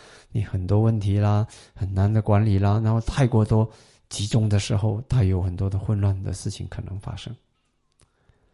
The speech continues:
嗯，很大的力量，嗯，很多集中的力量，那你会面对来自四面八方的，嗯，问题，这肯定是有的。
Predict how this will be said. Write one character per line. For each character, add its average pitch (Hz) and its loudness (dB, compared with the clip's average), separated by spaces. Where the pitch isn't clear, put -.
嗯， 110 -6
很 - -10
大 107 -2
的 - -6
力 107 -4
量， 98 -4
嗯， 151 -10
很 87 -8
多 98 -6
集 95 -6
中 98 -4
的 95 -4
力 98 -4
量， 98 -6
那 110 -6
你 104 -4
会 101 -2
面 107 -2
对 113 -2
来 92 -2
自 101 -2
四 127 -4
面 98 -2
八 98 0
方 104 -4
的， 98 -4
嗯， 123 -8
问 107 -4
题， 92 -16
这 170 -2
肯 135 0
定 98 0
是 139 4
有 104 2
的。 90 -4